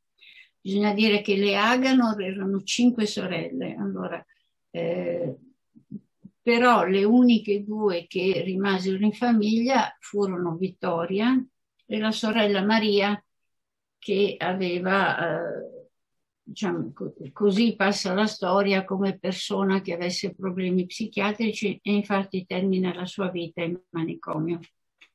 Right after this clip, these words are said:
È l'epoca della psichiatria, in cui inizia la psichiatria, quindi purtroppo,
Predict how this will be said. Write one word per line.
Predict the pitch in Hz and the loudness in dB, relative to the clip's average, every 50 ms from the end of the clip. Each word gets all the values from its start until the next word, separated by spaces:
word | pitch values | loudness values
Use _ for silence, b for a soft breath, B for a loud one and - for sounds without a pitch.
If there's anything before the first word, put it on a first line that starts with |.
| _ _ _ B B B B B B B B B B _ | _ _ _ B B B B B B B B B B _
È | - 233 | 0 2
l'epoca | 220 220 254 262 254 254 254 254 233 190 | 4 4 4 4 4 4 4 4 4 2
della | 190 190 185 190 196 190 | 2 2 2 2 2 0
psichiatria, | - - - 202 - - 190 190 190 - 214 208 208 - | -2 -4 -8 -6 -4 -2 -4 -4 -2 0 0 2 2 4
in | 208 196 196 | 4 4 4
cui | 196 247 247 233 - 185 202 | 4 4 4 4 4 2 2
inizia | 190 196 220 220 - - 220 180 | 2 2 2 0 0 -2 -2 -2
la | 185 196 | -2 -4
psichiatria, | 190 - - 208 185 - - 185 185 - - 190 185 175 180 180 180 180 | -4 -6 -8 -8 -8 -6 -8 -8 -6 -4 -4 -4 -2 -2 -2 -2 -4 -4
quindi | - 220 226 220 208 185 190 185 170 b b b b b b b _ _ | -2 2 4 4 4 4 2 0 0 b b b b b b b _ _
purtroppo, | _ 226 226 220 - - 220 208 202 185 196 202 202 - - 233 233 254 233 - 180 190 - | _ -4 -4 -4 -4 -2 0 2 4 4 4 2 0 -2 -2 0 2 2 0 0 -2 -6 -8